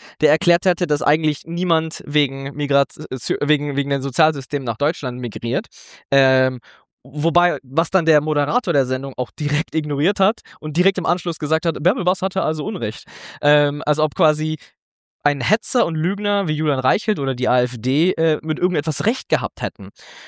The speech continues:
Und das finde ich unglaublich, unglaublich verantwortungslos und skandalös, dass, dass News dargestellt wird als, als diejenigen, die seriöse Kritik machen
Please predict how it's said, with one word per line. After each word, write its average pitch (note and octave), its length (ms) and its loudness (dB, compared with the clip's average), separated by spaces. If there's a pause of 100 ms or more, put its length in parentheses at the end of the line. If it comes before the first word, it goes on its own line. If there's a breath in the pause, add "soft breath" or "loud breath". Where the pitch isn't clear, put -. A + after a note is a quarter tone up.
(140 loud breath)
Und D3 440 0
das F3 220 2
finde A3 220 -2
ich F#3+ 120 -4 (100)
unglaublich, G3 840 0 (400 soft breath)
unglaublich G3+ 840 0 (680)
verantwortungslos D3 1400 -2
und C#3+ 180 -8
skandalös, F3 920 0 (320 loud breath)
dass, - 280 0 (100)
dass - 260 -2
News E3 560 -2
dargestellt G3 500 2
wird D#3+ 140 0
als, D#3 280 2 (280 loud breath)
als D#3+ 240 0
diejenigen, G3 480 0
die D#3 320 -4
seriöse E3 420 0
Kritik - 360 -4
machen G#3 380 0